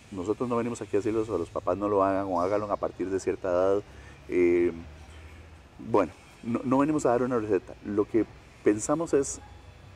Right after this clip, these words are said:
que papás y mamás no deben de olvidar algo fundamental, que todas las personas, al momento en que nacemos, tenemos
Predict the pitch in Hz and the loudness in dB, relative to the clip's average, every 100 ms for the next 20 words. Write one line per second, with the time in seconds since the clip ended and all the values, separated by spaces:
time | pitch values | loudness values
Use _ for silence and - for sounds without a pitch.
0 | - - - - - - - - - - | -20 -20 -20 -20 -20 -20 -20 -20 -20 -20
1 | - - 190 - 107 123 123 156 127 110 | -20 -6 -6 -4 -2 0 0 -2 0 0
2 | 120 123 123 127 131 104 90 90 92 107 | 0 0 0 0 0 0 2 4 4 2
3 | 104 101 104 107 87 78 67 - - - | 0 -2 -4 -4 -6 -6 -4 -6 -6 -10
4 | - - - - - 107 123 - - 113 | -20 -20 -8 -8 0 0 0 -4 -4 -4
5 | 87 - - - - - - - 78 78 | -6 -10 -18 -20 -20 -20 -20 -16 -8 -6
6 | 80 95 110 - 123 120 87 80 78 - | -6 -4 -6 -4 -8 -4 -6 -6 -10 -8
7 | 80 82 92 | -6 -6 -8